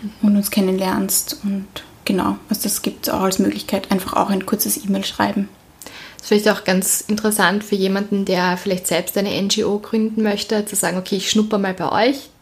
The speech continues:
Speaker 2: Das ist
Speaker 1: Mhm,
Speaker 2: zwar jetzt vielleicht
Speaker 1: absolut.
Speaker 2: nicht komplett mein Herzensthema, ich möchte lieber in Richtung Tierschutz oder Klimaschutz
Speaker 1: Mhm, mhm.
Speaker 2: gehen, aber einfach einmal zu schauen, wie, wie laufen so bestimmte Prozesse ab, wie ist bei euch so die Struktur,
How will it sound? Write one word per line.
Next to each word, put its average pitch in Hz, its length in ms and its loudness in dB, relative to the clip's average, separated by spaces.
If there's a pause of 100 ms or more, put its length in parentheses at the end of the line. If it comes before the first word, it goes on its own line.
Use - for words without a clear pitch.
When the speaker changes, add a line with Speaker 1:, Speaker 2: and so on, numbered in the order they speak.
(120)
Speaker 2:
Das 185 160 -4
ist 202 120 0
Speaker 1:
Mhm, 220 100 6
Speaker 2:
zwar 254 140 6
jetzt 311 180 -2
vielleicht 185 220 -2
Speaker 1:
absolut. 196 180 -2 (140)
Speaker 2:
nicht 233 40 0
komplett 185 380 -2
mein 247 160 4
Herzensthema, 233 680 -2
ich 196 100 -12
möchte 180 260 -8
lieber 180 280 -4
in 175 140 -8
Richtung 185 340 -6
Tierschutz 226 460 2
oder 180 120 -2
Klimaschutz 240 580 2
Speaker 1:
Mhm, 254 60 0
mhm. 240 60 4
Speaker 2:
gehen, 220 300 4 (420)
aber 185 160 0
einfach 190 260 0
einmal 202 240 2
zu 214 80 -4
schauen, 190 320 0
wie, 202 300 -2 (360)
wie 190 60 0
laufen 185 380 4
so 196 240 0
bestimmte 196 400 -2
Prozesse 190 500 -2
ab, - 380 -4
wie 190 180 -2
ist 190 160 -4
bei 196 140 -2
euch 185 80 -2
so 202 80 -6
die 190 100 -4
Struktur, 196 720 -4